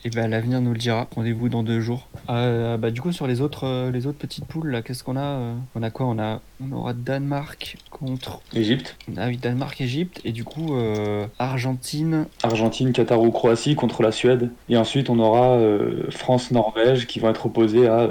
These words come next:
Speaker 2: Espagne, Hongrie en fonction du résultat de Espagne, Hongrie.
Speaker 1: Ah, je pense que je vois que, enfin, j'aimerais bien que l'Argentine aille en quart.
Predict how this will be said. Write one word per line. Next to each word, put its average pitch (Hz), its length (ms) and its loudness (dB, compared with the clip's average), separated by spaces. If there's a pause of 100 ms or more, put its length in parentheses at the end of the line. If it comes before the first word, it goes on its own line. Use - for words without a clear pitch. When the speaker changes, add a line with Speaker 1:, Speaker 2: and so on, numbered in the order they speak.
Speaker 2:
Espagne, 123 320 4
Hongrie 123 360 4
en 113 100 2
fonction 117 280 -2
du 113 100 0
résultat 110 340 0
de 107 220 2 (100)
Espagne, 110 240 0
Hongrie. 98 240 -2 (160)
Speaker 1:
Ah, 151 80 -4
je - 80 -6
pense 139 160 -4
que - 100 -8
je 113 60 -6
vois 117 80 -4
que, - 140 -12
enfin, - 180 -6
j'aimerais 131 220 -2
bien 202 80 -4
que 170 80 -6
l'Argentine 131 380 -4
aille 117 140 -4
en 107 60 -6
quart. 117 280 -6